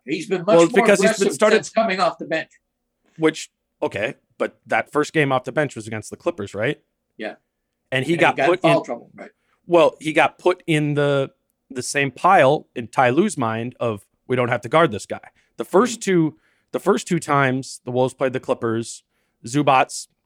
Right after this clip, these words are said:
Speaker 2: quote unquote, guarded Vanderbilt or Okogie, and Batum guarded Cat. And the plan was, if Okogie or Vanderbilt are out there, Zubats, don't guard them,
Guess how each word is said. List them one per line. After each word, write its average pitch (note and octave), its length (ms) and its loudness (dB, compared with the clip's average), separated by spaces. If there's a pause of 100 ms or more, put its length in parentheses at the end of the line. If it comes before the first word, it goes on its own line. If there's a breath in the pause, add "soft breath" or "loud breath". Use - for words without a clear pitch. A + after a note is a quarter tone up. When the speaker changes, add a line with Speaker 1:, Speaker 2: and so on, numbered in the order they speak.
(120)
Speaker 2:
quote B2+ 180 2
unquote, B2+ 480 -2
guarded B2 420 0
Vanderbilt B2 640 -2
or A#2 180 -2
Okogie, A#2 540 -2 (580)
and A2+ 520 -4
Batum A#2+ 580 -6 (320)
guarded G#2 320 -2
Cat. - 380 -2 (320)
And G#2 160 -8
the G#2+ 40 -6
plan C#3+ 400 0
was, A#2+ 360 -2
if A#2+ 100 -12
Okogie A#2+ 420 -2
or D3 60 2
Vanderbilt A#2 400 -2
are A2+ 120 -2
out A2+ 160 -2
there, C3 180 -2
Zubats, A#2 460 -4
don't A2+ 200 -6
guard G#2+ 260 -2
them, A2+ 240 -8